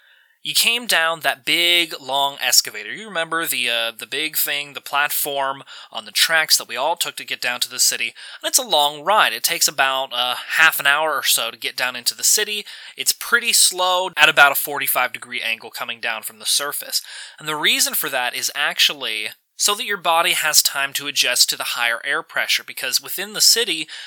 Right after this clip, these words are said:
we actually do have about double the air pressure that we have on the surface at sea level.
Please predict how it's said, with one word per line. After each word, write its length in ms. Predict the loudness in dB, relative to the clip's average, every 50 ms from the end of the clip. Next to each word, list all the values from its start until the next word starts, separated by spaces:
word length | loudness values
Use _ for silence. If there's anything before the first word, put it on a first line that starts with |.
| -18 -18 -12
we 100 | -6 -2
actually 480 | 0 0 2 4 4 2 2 0 -10 -10
do 300 | -6 -4 -4 -2 -4 -6
have 420 | -8 -6 -4 -2 0 0 0 -2 -6
about 520 | -4 0 2 2 2 2 0 -6 -10 _
double 600 | -2 2 2 2 2 0 -2 -2 -2 -4 -6 -8 -12 -20 _ _
the 180 | -4 -4 -2 0
air 180 | 0 0 0
pressure 560 | -2 0 0 2 2 2 2 0 -2 -4 -6 -4
that 160 | -4 -4 -6
we 100 | -6 -10
have 420 | -8 -8 -6 -6 -4 -4 -6 -6 -8
on 160 | -10 -10 -6 -4
the 60 | -2
surface 640 | 0 0 0 0 -2 -4 -4 -6 -6 -4 -2 -4 -2
at 100 | 0 2
sea 300 | 4 4 4 2 0 -8
level. 460 | -10 -10 -12 -14 -16 -18 -20 -20 _